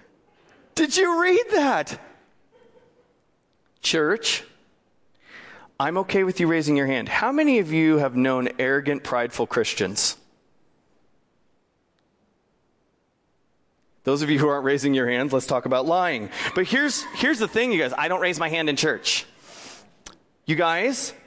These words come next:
there is a lot of arrogant pride in the church, and God hates it. God hates it, and God forbid that that's named among us, especially for me. A lot of times when you see that culture shift,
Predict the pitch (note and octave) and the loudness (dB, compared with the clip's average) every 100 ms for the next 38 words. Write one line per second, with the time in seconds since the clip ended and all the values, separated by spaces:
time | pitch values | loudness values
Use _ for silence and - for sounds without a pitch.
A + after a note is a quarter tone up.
0 | _ _ _ _ _ _ _ _ C3 F3 | _ _ _ _ _ _ _ _ -2 0
1 | B3 C#3+ E3+ - D3 C#3 F3 F#3 D#3 D#3+ | 2 2 0 0 0 2 4 2 0 0
2 | E3 F3+ D#3+ D#3 D3+ E3 D#3 D3 C#3 C3 | 0 2 2 -2 0 0 0 0 0 0
3 | - D#3+ D3 A2+ - D3 C3+ C3+ D3 C3+ | 0 2 2 0 -2 -4 -2 0 2 0
4 | D3 C3+ - A2 G2 - _ _ _ _ | -2 -2 0 -2 -4 -14 _ _ _ _
5 | _ _ _ _ _ _ _ _ _ - | _ _ _ _ _ _ _ _ _ -2
6 | D3 C#3+ D3 B2+ - A#2 - - B2+ C3+ | -2 0 -2 0 0 -2 -4 -6 -2 -2
7 | C3 - C3+ B2+ A#2 A2+ A#2 - A#2+ A#2+ | -2 -2 -2 0 -2 -2 -2 -2 -2 0
8 | A#2 A#2 A#2 A#2+ B2+ - B2+ A#2+ B2+ A#2 | 0 0 -2 -2 -2 -2 -2 -2 -2 -2
9 | - A2+ A2 G#2+ _ _ _ _ _ _ | -2 0 -2 -4 _ _ _ _ _ _
10 | _ _ _ _ _ _ _ - D3 D3+ | _ _ _ _ _ _ _ -4 -2 -2
11 | F3 D#3 D3+ C#3 D#3+ D#3 - - D3+ - | -2 -2 -2 0 0 0 0 -2 -2 0
12 | B2+ - C#3+ D3 - | 0 0 0 -2 -10